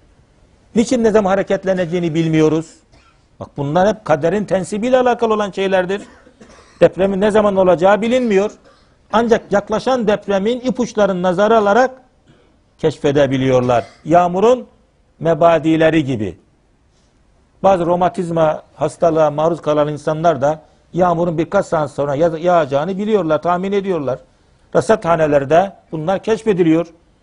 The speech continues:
Fakat üç yıl sonra, beş yıl sonra yağmur nereye nasıl yağar? Bunu tespit eden bir rasathane var mıdır? Kaderden çıkmış, kudretin planının önüne gelmiş,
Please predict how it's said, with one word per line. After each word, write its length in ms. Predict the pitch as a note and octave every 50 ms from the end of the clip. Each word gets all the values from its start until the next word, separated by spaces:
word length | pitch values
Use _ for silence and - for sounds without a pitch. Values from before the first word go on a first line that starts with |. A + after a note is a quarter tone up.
| _ _ -
Fakat 460 | - - - C#3+ - - - - _ _ _ _ -
üç 240 | - D3+ - - -
yıl 120 | D3+ C3
sonra, 460 | A2 - B2 A#2+ A2+ A2+ A2+ F#2+ E2+ A2+
beş 200 | D3+ C#3+ - -
yıl 80 | B2
sonra 460 | G#2+ - B2+ A#2+ B2 C#3+ D3 D3 D3 - _ _ -
yağmur 320 | A#2+ C3 C3 C3 C#3 C#3+
nereye 360 | B2 A#2+ C#3+ C#3 C#3 C3+ B2+ B2
nasıl 220 | C#3 B2+ - B2+
yağar? 320 | A#2 A2+ A2+ A2 G2+ F#2 - - _ _ _ _ _ -
Bunu 100 | - C3+ B2+ -
tespit 300 | - B2+ A#2 - - C#3
eden 240 | B2+ A#2 C3 A#2+ A2
bir 100 | A#2 A2
rasathane 520 | B2 A2+ - B2+ A2+ - A#2 A#2 A2+ A2+
var 120 | D#3+ C4+ C#4+
mıdır? 300 | B3 A2+ - - - - _ _ _ _ _ _ _ _ _ _ _ - - _ _ _ - - _ _ _ _ _ _ _ _ _ _ _ - - -
Kaderden 460 | - G2 F#2+ A2+ B2 A#2 C3 C#3+ B2
çıkmış, 560 | - - D3 - D#3 F3 F#3 - - - - _ _ _ _ _ _ _ _ _ _ _ _ _ _ _
kudretin 480 | - C#3 B2 C3+ D3 C#3 C#3+ F#3 F#3 D3+
planının 500 | - D3+ C#3+ D3+ D#3 D3+ D3+ F3+ F3+ D#3+
önüne 280 | D3 D3 D3 D#3 F#3
gelmiş, 640 | F3 D#3+ E3 D#3+ E3 F3 F#3 F3 - - - - _